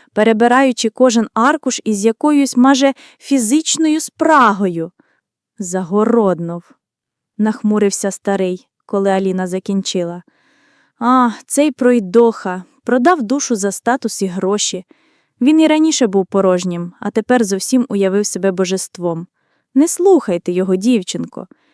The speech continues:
Він не бачить далі свого гаманця». Потім він взяв один із її малюнків, що зображав старуху з-за ночівлі, в очах якої світилася непереможна життєва сила.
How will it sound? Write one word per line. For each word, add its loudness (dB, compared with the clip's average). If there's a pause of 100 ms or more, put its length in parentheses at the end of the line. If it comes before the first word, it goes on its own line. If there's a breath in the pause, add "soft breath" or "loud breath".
(180 soft breath)
Він 2
не 2
бачить 0
далі 0
свого -2
гаманця». 0 (720)
Потім 2
він 4
взяв 0
один 2
із -2
її 0
малюнків, -2 (200 soft breath)
що -2
зображав 0
старуху 0
з-за 0
ночівлі, 0 (240 soft breath)
в -8
очах 0
якої 0
світилася 0
непереможна 2
життєва -4
сила. -6